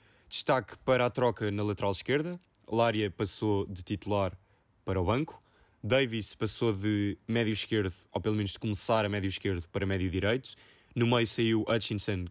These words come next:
que acabaria ainda por entrar, e Eustáquio, por lesão, não entrou de todo.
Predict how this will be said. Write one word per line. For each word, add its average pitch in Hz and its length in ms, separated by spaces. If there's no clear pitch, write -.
que 113 120
acabaria 101 360
ainda 95 220
por 98 140
entrar, 92 460
e 104 100
Eustáquio, 104 540
por 98 140
lesão, 92 360
não 98 200
entrou 87 220
de 82 80
todo. 135 260